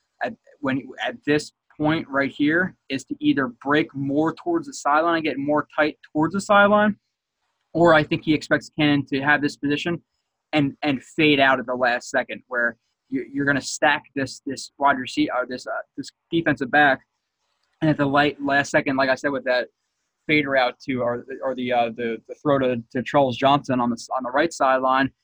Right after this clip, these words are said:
he's gonna show late hands, uh, and the, the defender's not gonna be able to react that quickly. So I think there's a little bit of miscommunication there. We expect him to get tired along the sideline, or like I said,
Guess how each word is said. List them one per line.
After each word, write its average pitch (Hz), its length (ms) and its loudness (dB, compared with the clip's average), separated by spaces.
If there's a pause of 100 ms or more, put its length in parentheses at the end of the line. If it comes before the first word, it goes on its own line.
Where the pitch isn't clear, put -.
(120)
he's 143 100 -4
gonna 143 80 6
show 147 200 2
late 139 340 2
hands, 139 640 -2 (140)
uh, 123 340 0
and 127 160 -2
the, 120 60 -4 (180)
the 139 120 -4
defender's 131 400 0
not 127 120 2
gonna 131 100 -4
be 127 60 -4
able 123 100 -4
to 117 40 -6
react 127 300 0
that 120 180 -2
quickly. 127 280 -4
So - 140 -4
I - 20 -10
think 208 120 0
there's 185 100 0
a 147 40 -2
little 165 180 2
bit 156 100 2
of 135 80 0
miscommunication 143 800 0
there. 147 160 2
We 131 80 -2
expect 131 280 -8
him 131 80 -6
to 123 40 -6
get 113 180 -10
tired 131 160 2
along 127 140 -2
the 127 80 -12
sideline, 127 400 0
or 123 100 -4
like 123 140 -6
I 127 40 -8
said, 117 160 -8